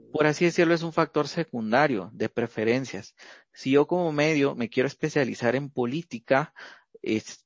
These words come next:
perfecto. Si yo como medio me quiero especializar en eventos,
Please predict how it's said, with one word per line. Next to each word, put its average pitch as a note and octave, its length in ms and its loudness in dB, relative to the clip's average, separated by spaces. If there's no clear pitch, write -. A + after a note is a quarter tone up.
perfecto. B2+ 640 0
Si A2+ 140 -6
yo A#2+ 100 -2
como C#3+ 160 -6
medio C#3+ 300 -4
me B2+ 160 -6
quiero C3+ 400 4
especializar B2 720 0
en C#3 140 -2
eventos, C3+ 680 -4